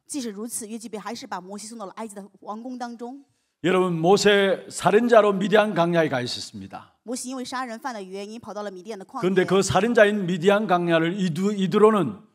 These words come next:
Speaker 2: 사위로 삼았습니다.
Speaker 1: 但是叶特罗却让摩西成为了自己的女婿。
Speaker 2: 영원한 것에 대한 결단이었어요.
Speaker 1: 他们是向着永远的下了决断。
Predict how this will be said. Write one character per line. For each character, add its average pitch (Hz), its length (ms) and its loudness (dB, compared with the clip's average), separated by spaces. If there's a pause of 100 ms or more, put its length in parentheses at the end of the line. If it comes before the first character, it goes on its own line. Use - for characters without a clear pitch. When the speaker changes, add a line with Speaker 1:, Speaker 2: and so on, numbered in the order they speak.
(1080)
Speaker 2:
사위로 151 440 -4
삼았습니다. - 560 -16 (180)
Speaker 1:
但 226 100 -14
是 240 60 -12
叶 254 100 -10
特 247 180 -10
罗 214 320 -8
却 226 240 -14
让 220 140 -10
摩 208 120 -14
西 214 100 -16
成 220 120 -16
为 214 40 -16
了 220 40 -12
自 214 100 -20
己 - 20 -16
的 214 100 -14
女 185 160 -18
婿。 190 440 -12
Speaker 2:
영원한 175 560 2
것에 185 220 -2
대한 131 340 -4
결단이었어요. 98 720 -16
Speaker 1:
他 226 100 -12
们 233 100 -12
是 262 80 -14
向 262 120 -10
着 226 80 -14
永 220 320 -6
远 254 120 -8
的 190 80 -14
下 202 160 -10
了 180 80 -8
决 170 180 -16
断。 175 360 -12